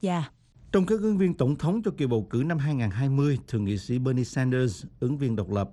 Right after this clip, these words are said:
Speaker 2: nộp đơn phản đối cuộc chiến tranh Việt Nam, từ chối đi lính cách nay hơn bốn mươi năm. Nhưng ông cũng đã quá tuổi vào thời điểm tuyển nghĩa vụ.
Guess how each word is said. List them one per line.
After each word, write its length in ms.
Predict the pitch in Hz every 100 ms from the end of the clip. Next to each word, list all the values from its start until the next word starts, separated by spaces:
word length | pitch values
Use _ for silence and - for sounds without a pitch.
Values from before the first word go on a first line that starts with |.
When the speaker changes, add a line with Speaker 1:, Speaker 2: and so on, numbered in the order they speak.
| -
Speaker 2:
nộp 300 | 110 104 -
đơn 220 | 123 120
phản 280 | - 101 120
đối 180 | 127
cuộc 260 | 170 104 80
chiến 160 | 131 139
tranh 160 | 117
Việt 180 | 98 92
Nam, 300 | 110 113 104 - -
từ 260 | 123 110 101 -
chối 260 | 120 143
đi 180 | 151 123
lính 240 | 110 127
cách 160 | 156 160
nay 140 | 120
hơn 220 | 107 113 113
bốn 140 | 143
mươi 100 | 160
năm. 240 | 127 127 101 - - - - - -
Nhưng 140 | 156 156
ông 120 | 156
cũng 200 | 135 139
đã 200 | 110 113 -
quá 160 | - 185 220
tuổi 260 | - 104 175 - -
vào 260 | - 120 107
thời 160 | - 101
điểm 260 | 92 117 139 -
tuyển 220 | 107 127
nghĩa 120 | 123
vụ. 260 | 127 110